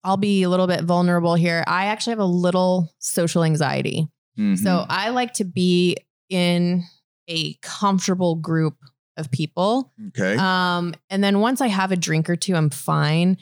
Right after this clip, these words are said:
Speaker 2: Mm-hmm.
Speaker 1: But it's, I think number one, I'm, I'm an introvert, you know,
Speaker 2: Yeah.
Speaker 1: for the most part. So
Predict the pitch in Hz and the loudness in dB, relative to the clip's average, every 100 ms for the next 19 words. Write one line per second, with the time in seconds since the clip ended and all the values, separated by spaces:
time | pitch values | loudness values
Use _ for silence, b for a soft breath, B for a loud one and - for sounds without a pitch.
0 | 190 175 175 175 175 175 - 196 202 220 | -2 0 2 0 -2 -6 -6 -2 0 0
1 | 208 190 180 170 165 165 165 - 170 170 | 0 -2 0 0 2 2 0 -2 -2 -2
2 | - _ - 175 - 170 170 147 160 147 | -4 _ -4 -4 -2 0 2 2 0 0
3 | 135 127 - 151 143 147 _ 208 196 170 | 0 -2 0 0 2 -2 _ -4 -2 0
4 | 143 - - - - 196 175 170 160 | -2 -4 -6 -6 -4 -2 2 2 0